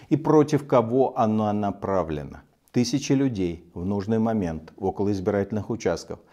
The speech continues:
Они дадут реальную картину волеизъявления. Её нельзя скрыть или сфальсифицировать. Общество, наблюдатели, журналисты, элиты — все будут знать,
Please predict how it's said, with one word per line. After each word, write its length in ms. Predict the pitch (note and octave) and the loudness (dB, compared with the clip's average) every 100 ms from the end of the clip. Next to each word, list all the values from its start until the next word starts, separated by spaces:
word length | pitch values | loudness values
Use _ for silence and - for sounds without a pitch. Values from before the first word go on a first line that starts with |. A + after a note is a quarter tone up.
| - - - | -20 -20 -2
Они 220 | B2+ C3+ | 4 6
дадут 420 | C3 B2+ C#3+ C#3+ - | 6 4 2 0 4
реальную 680 | C3 C#3 C3 C3+ C#3 C3 | 8 12 12 10 8 4
картину 480 | A#2+ A#2+ - B2 A2+ | 4 2 2 0 2
волеизъявления. 960 | G#2 G#2+ A2 F#2+ G#2 G2 F#2 E2 D2+ - _ _ | 4 4 4 2 2 2 2 0 -6 -12 _ _
Её 220 | B2 B2+ | 2 6
нельзя 420 | C3 C3 B2 C#3 C3 | 8 6 6 6 4
скрыть 540 | - - C3 D3+ - - - - | 2 0 2 2 -4 -20 -16 2
или 280 | F3 D#3 D3+ | 4 4 2
сфальсифицировать. 1120 | D#3 D3 B2+ C3 - C#3+ - A2 F2 D2 - _ _ _ _ - | 2 0 0 -2 -2 -4 0 0 0 -4 -12 _ _ _ _ 4
Общество, 600 | C3 C3 - G2 - F#2 | 4 4 0 -8 -4 0
наблюдатели, 760 | A2+ A2+ B2+ B2 A#2 F#2 F2 | 2 2 4 6 4 2 -2
журналисты, 800 | E2+ A2+ A#2 B2 A#2+ A#2+ - F2+ | 0 2 4 4 2 0 -2 -4
элиты — 580 | G2+ A2+ B2+ A#2+ F2+ - - - | 2 4 4 2 -2 -4 -12 -16
все 280 | - - E3 | -8 4 6
будут 320 | C3+ B2 B2 | 6 4 2
знать, 420 | G2 A2 D3+ D3+ | 2 2 2 2